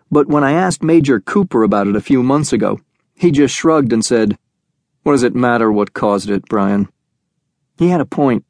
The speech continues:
The cause of this hell doesn't matter anymore. We have to live and deal with the results. For over a year now, we've been surviving and fighting and struggling to continue. It was late August now, the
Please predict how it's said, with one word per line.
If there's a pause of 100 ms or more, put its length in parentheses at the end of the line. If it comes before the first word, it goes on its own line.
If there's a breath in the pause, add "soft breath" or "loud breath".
(760)
The
cause
of
this
hell
doesn't
matter
anymore. (680)
We
have
to
live (100)
and
deal
with
the
results. (600)
For
over
a
year
now,
we've
been
surviving
and
fighting
and
struggling
to
continue. (880)
It
was
late
August
now, (120)
the